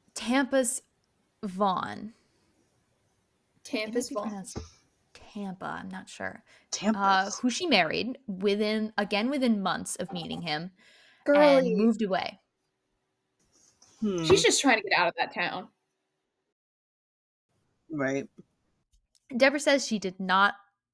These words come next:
Speaker 1: very much like this man her sister was dating, but she also states that their relationship moved very quickly, which she also didn't approve of. And within months, they were married, and Ruth moved away with her new husband,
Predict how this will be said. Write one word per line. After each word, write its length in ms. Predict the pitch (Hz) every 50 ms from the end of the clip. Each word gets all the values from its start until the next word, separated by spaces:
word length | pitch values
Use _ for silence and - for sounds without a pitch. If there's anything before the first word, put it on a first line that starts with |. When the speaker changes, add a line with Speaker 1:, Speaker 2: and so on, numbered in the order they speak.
| _ _ _ _ _ _
Speaker 1:
very 220 | - 208 202 196 190
much 240 | 185 180 175 -
like 340 | - 185 180 185 185 208 - -
this 200 | 233 226 233 226
man 240 | 220 214 214 208
her 100 | 214 214
sister 380 | 202 - - 208 - - 208 190
was 180 | 185 185 185 -
dating, 460 | - 190 190 185 190 190 185 185 185 - - - - - _ _
but 100 | - 190
she 140 | 185 - 202
also 200 | 190 190 190 - 190
states 600 | - - - 208 190 190 185 185 180 180 - -
that 160 | - 180 180 -
their 120 | 175 175
relationship 540 | 175 170 170 170 170 - - 185 190 185 185
moved 280 | 180 180 165 170 - -
very 220 | - 180 156 156
quickly, 800 | - - - - - 262 247 - 277 262 254 254 254 262 262 262 _ _ _ _
which 120 | - 190 -
she 140 | - -
also 380 | - - 170 170 175 - - 254
didn't 300 | 226 262 254 240 247 240
approve 400 | 254 - - 254 247 247 240 233
of. 320 | 247 240 240 240 233 233 - _ _ _ _ _ _ _ _ _ _ _ _ _ _ _ -
And 280 | 196 185 180 180 180
within 300 | 180 196 185 202 214 220
months, 240 | 220 208 202 208 -
they 140 | - 175 170
were 100 | 175 175
married, 480 | 190 285 349 339 330 320 320 311 311 - - - - - _ _ _
and 440 | 196 190 185 180 180 180 180 185 214 - _ _ _ _ _ _ _ _ _ _ _ _ _ _ _ _ _ _ -
Ruth 360 | 208 220 226 226 208 - -
moved 260 | 208 208 196 180 185
away 520 | 185 180 214 214 214 208 208 202 202 202 -
with 200 | - 202 202 196
her 120 | 196 202 196
new 140 | 196 190
husband, 640 | 180 - - 190 180 180 - - 180 175 180 180 -